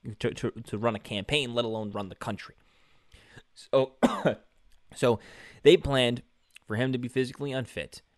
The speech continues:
and for the V P to take over. Why would they pick Kamala Harris? Well, the reason why they'll pick Kamala Harris is they're gonna put somebody in there that will do as they're told.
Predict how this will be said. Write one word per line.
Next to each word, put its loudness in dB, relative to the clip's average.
and -4
for -8
the -2
V -2
P -6
to -8
take -8
over. -10
Why -2
would 4
they 2
pick -2
Kamala -2
Harris? -10
Well, -10
the -4
reason 0
why 4
they'll 2
pick -6
Kamala -6
Harris 0
is -4
they're -2
gonna -4
put -2
somebody -4
in -8
there -6
that -4
will -6
do -2
as -2
they're -4
told. 2